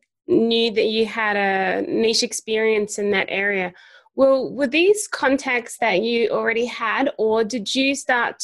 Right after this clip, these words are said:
to, um, I guess, do your marketing in a way, but towards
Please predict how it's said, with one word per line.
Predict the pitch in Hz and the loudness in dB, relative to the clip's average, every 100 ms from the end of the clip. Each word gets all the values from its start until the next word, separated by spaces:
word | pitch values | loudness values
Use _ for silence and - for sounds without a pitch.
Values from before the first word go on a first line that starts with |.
| - | -2
to, | 233 220 208 - _ _ _ - | 2 4 2 -2 _ _ _ -2
um, | 220 202 196 - | 0 0 0 -2
I | 233 | -2
guess, | 254 247 | -2 -2
do | 254 | -2
your | 233 214 | 0 0
marketing | 214 202 214 247 233 214 | 0 -2 -4 -2 0 2
in | 208 | 2
a | 202 | 0
way, | 202 196 196 | -2 -2 0
but | 175 - | 0 -2
towards | - 208 208 202 196 180 | -6 -4 0 0 0 -2